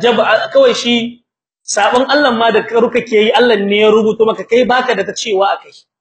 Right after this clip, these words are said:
In ka sha giya, dama Allah ne ya zaba maka ka sha wannan giyar, shikenan kawai. In kai zina, kawai Allah ne ya ru-, ya zaba maka, hakan shine daidai da kai. Su ne jabariya. Ko kuma ci karatu?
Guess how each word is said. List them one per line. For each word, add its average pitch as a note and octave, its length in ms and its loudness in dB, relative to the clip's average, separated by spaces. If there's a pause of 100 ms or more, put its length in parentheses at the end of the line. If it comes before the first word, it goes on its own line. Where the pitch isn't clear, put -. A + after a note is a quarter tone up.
(420)
In A#3+ 140 0
ka C4 80 2
sha B3+ 260 2
giya, B3 200 0
dama A3+ 280 0
Allah A#3+ 300 0
ne A3 160 -2
ya A3 80 4
zaba A3+ 320 0
maka A3 180 -6
ka G3+ 120 -8
sha G#3+ 200 0
wannan G3 380 -2
giyar, F#3+ 180 0
shikenan F3 460 -8
kawai. F3 320 -6
In B3 160 -4
kai C4 160 4
zina, A3+ 160 -4
kawai A3+ 240 0
Allah A3+ 160 -2
ne G3+ 80 -4
ya G#3 80 2
ru-, G3+ 160 0 (160)
ya G3+ 160 -2
zaba A3+ 160 2
maka, A#3 300 0
hakan A3+ 160 0
shine G#3+ 260 0
daidai G3 320 0
da D#3+ 80 -8
kai. - 140 -20 (2250)
Su B3 140 0
ne A#3+ 100 2
jabariya. F#3 560 2 (1600)
Ko - 80 2
kuma C4 180 4
ci - 100 -4
karatu? A#3 360 0